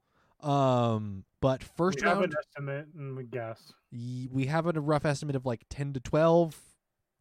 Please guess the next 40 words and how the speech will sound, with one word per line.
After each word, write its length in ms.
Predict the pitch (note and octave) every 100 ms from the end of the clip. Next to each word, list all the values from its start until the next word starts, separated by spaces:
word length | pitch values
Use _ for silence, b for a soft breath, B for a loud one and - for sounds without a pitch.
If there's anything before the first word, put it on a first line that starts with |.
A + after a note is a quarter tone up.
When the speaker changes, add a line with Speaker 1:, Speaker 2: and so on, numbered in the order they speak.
| _ _ _ _
Speaker 1:
That's 280 | - B2 -
our 80 | G#2+
hope. 320 | G#2+ F3+ - - b b b b
Um, 680 | - B2 B2 A#2 G#2+ G#2 G#2 G2+
it 100 | A2
does 180 | C3+ C3
need 100 | D3+
to 80 | D3
be 160 | D#3+ E3
even, 200 | C3 A2+
though, 120 | G2+
and 100 | G2+
I'll 60 | G2
get 140 | G2+
to 80 | A2
that 140 | G2+
in 60 | G2
a 40 |
moment. 280 | G#2 F#2+ F2 _ _ _ _ _ _ _ _ _ - b b b b
Um, 540 | C3+ C3 B2 A#2 A2+ -
so 220 | - C#3
there's 400 | C3 B2+ B2 - -
first 260 | E3 F3+ -
round, 640 | F3 E3+ E3+ F3 E3+ - _ _ _ _ _ _ _ _ _ -
uh, 200 | A2 G#2+
first 260 | F3 F3+
round 220 | F#3 F3
ban 440 | D#3 D#3 D#3+ F#3+ F3+
phase. 480 | - C3+ D3+ - - -
So, 540 | - A#2 A#2 A2+ A#2
uh, 300 | - A2 G#2+ G#2+ -
each 220 | C3+ -
competitor 640 | C#3 C#3 C#3 C3+ C3+ C3
will 300 | A#2 A#2 A2+
pick 180 | C#3+ C#3
a 60 |
Pokemon 340 | B2+ C#3+ C3+ B2
to 80 | A#2
be 80 |
banned, 340 | G#2+ D3 G#3+